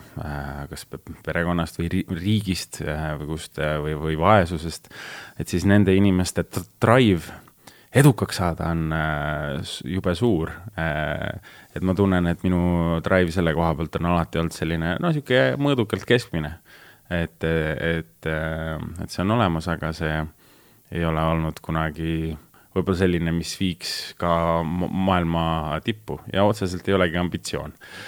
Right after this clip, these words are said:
Aga selles mõttes see on nagu, nagu huvitav, huvitav küsimus, jah. Et, äh, ma arvan, et see, kust me tuleme, väga palju mõjutab seda,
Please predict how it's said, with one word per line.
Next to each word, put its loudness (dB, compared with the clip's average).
Aga 4
selles 4
mõttes -2
see -2
on 2
nagu, 4
nagu 0
huvitav, -2
huvitav -4
küsimus, -4
jah. -4
Et, -6
äh, -2
ma -2
arvan, -4
et -12
see, -4
kust -10
me 2
tuleme, 2
väga 2
palju 2
mõjutab -2
seda, 0